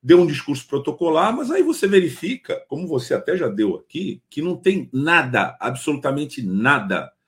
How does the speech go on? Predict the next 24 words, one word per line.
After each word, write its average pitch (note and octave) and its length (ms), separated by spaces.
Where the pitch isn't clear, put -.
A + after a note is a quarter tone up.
do G#2+ 160
que - 160
ele G2+ 200
fale A#2+ 440
que - 160
seja C#3+ 360
realidade. A#2 1080
Esse B3 260
governo, C3 560
pra G3 160
começar, E3 540
e A#2+ 60
eu A#2+ 40
acho A#2 140
que A2+ 60
ele G#2+ 80
nem D#3+ 140
deve C#3 180
se - 80
estender, G2 680
destruiu D3+ 880
todos G#3+ 360
os F3+ 100
sistemas, C#3 800